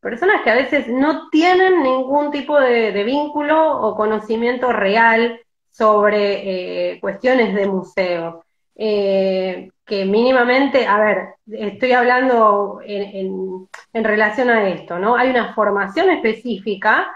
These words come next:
eh, para museos y esas personas no tienen trabajo.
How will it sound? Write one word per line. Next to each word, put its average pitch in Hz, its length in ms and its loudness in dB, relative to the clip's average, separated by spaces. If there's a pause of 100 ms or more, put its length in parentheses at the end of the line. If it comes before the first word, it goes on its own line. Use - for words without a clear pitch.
(360)
eh, 196 380 -4
para 208 200 2
museos 294 520 2 (400)
y 220 420 -2
esas 262 260 0
personas 262 380 -2
no 262 100 -2
tienen 285 240 -2
trabajo. 196 840 0